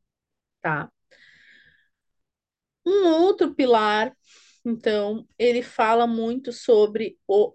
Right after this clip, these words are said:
ambiente de trabalho, né? Então, assim, a promoção de um ambiente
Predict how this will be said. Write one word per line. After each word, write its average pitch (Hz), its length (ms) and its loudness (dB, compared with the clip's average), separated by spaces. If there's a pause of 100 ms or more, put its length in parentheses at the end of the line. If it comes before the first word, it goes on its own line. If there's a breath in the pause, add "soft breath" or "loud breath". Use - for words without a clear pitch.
(120)
ambiente 262 1200 -2
de 214 140 -8
trabalho, 180 680 -2 (1300 soft breath)
né? 190 180 0
Então, 226 280 2
assim, 247 460 -4 (460 soft breath)
a 196 160 0
promoção 285 760 0
de 269 60 -2
um 277 200 0
ambiente 254 840 -4